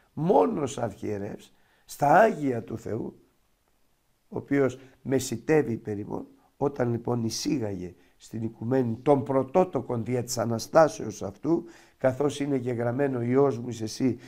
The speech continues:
εγώ σήμερον σε εγέννησα", τότε λέγει, "Ας προσκυνήσουν εις αυτόν πάντες οι άγγελοι του Θεού". Γιατί σε αυτόν, όπως είπαμε, εδόθη το υπερπαν όνομα,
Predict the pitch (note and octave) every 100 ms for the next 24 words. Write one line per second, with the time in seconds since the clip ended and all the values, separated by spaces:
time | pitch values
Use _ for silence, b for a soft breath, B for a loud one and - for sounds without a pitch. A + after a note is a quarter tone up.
0 | B - B2 C3+ - D3 B2+ A#2 A2+ -
1 | G2+ F#2+ B2 D3+ - G#3 G#3 b b -
2 | D#3 B2+ A#2+ D3 F#3+ A3+ - b - D3
3 | D3+ - - E3 D#3+ - D3 F3 B3+ B3
4 | - C#3+ B2+ A#2+ B2+ A#2+ - A#3 - -
5 | - C3 B2 A2+ G#2 G2+ G2 F#2+ - -
6 | - - - _ _ _ _ _ _ _
7 | _ - G#2+ - F#2+ B2 A#2 - F#2 -
8 | F3+ F3+ G3+ b b b - G#2+ G#2+ A#2
9 | - G#2+ G2 G#2 - F#2 F#2 A#2+ G3 F3+